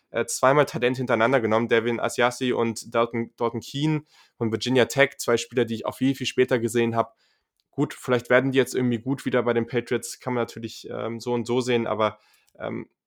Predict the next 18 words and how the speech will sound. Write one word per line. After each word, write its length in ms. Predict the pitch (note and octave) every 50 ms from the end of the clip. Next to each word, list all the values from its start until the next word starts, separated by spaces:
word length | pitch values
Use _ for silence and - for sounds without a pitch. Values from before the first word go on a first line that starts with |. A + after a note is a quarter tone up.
| _ _ _ _ _ - - - - - - - -
und 120 | - A#2+ B2
danach 300 | A#2+ A#2 A#2+ B2+ B2+ -
dann 160 | - C3 A#2+
halt 120 | B2+ A#2
auch 100 | - -
schon 140 | - - B2
gleich 200 | A2 B2+ B2 -
den 120 | - C3
Kicker 400 | B2 - - C3 - C3+ B2+ A#2+
und 120 | A2 A#2 A#2
sowas, 340 | A2+ A#2 A2 A#2 A2+ - -
ne? 260 | B2+ C#3 C#3 - -
Also, 300 | B2 B2 A#2 A#2+ A#2+ A#2+ - _ _ _ _ _ _ _ _ _ _ _ _ _ _ _ _ _ _ -
die 140 | B2 C3+ C3+
haben 100 | D3 D#3
halt 140 | D#3 -
auch 100 | - B2+
einfach 340 | B2+ A#2+ C#3 - D3 C3 -